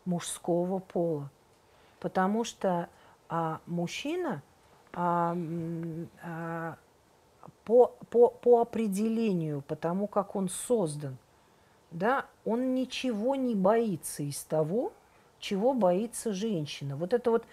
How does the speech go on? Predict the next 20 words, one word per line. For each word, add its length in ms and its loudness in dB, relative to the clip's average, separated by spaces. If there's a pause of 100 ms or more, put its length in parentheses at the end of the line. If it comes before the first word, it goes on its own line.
(200)
всматривание 960 2
в 140 -2
бездну 680 0 (800)
и 100 0
поиски 640 0
в 80 -6
себе 340 -2
бесов — 720 -2 (1300)
это 240 0
абсолютно 1080 -2
мужское 760 2
занятие. 640 -4 (680)
Женщине 640 2
никогда 580 4
не 140 0
придёт 400 -2
в 100 -4
голову 400 2
тушить 540 -6
пожар 500 0